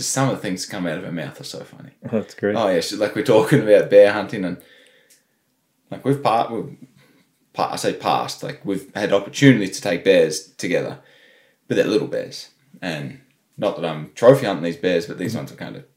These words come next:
Speaker 1: extra little. Um, and she's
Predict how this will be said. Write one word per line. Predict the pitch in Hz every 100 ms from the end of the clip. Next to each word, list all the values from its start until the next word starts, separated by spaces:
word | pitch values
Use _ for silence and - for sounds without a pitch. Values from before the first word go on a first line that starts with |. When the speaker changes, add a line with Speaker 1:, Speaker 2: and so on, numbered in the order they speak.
| _
Speaker 1:
extra | 92 87 - 69
little. | 67 - - _ _ _ _ -
Um, | 98 90 78 71 67 _ _ _ _ _ _ _ _ _ _ _ - - _ - -
and | 127
she's | - 92 -